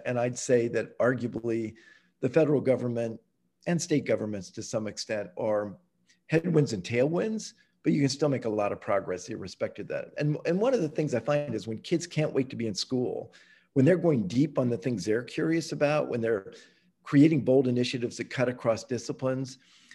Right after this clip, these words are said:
those kids are learning a lot. Now, it may not be what this mandated curriculum says you've gotta learn, but they're learning a lot. And the feared drop in test scores doesn't happen. You know, now that's easy for me to say from the peanut gallery, but I think that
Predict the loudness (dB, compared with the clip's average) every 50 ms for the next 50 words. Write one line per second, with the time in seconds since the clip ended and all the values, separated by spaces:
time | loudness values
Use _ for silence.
0 | _ 2 4 4 4 2 2 0 0 2 2 0 -2 0 0 0 0 0 0 -2
1 | -4 -4 -4 -4 -4 -6 -8 -8 -2 0 0 2 4 4 4 6 6 4 6 6
2 | 4 6 6 4 0 0 -6 -6 -6 -8 _ -4 2 2 4 4 6 4 2 2
3 | 0 -6 -6 -6 -2 -2 -2 -2 -4 -6 -6 -6 -6 -8 -6 -2 0 0 0 0
4 | -4 -2 0 0 0 0 -2 -4 -6 -6 -6 -6 -4 -2 0 0 0 0 0 0
5 | 0 0 -2 0 0 0 0 0 -2 -4 -4 -2 2 4 4 2 2 0 -6 -18
6 | -20 _ _ _ _ _ _ _ -4 0 2 2 2 2 2 -2 0 2 4 4
7 | 4 2 0 -2 -6 -4 -2 0 0 0 0 -4 -4 -2 -2 -2 -2 -2 -2 -4
8 | -4 -4 -6 -8 -6 -6 -6 -6 -6 -10 -12 -14 -14 -18 _ _ -8 -6 -4 -2
9 | 0 0 4 6 6 6 6 4 0 0 0 0 -2 -4 -4 -2 2 2 2 2
10 | 2 0 -2 -2 -4 -4 -6 -8 -8 -8 -8 -8 -6 -4 -4 -4 -2 -2 -4 -2
11 | -2 -4 -4 -6 -6 -8 -12 _ -20 -20 -20 -20 -20 -20 _ _ _ 2 6 6
12 | 6 6 6 2 0 0 4 2 2 2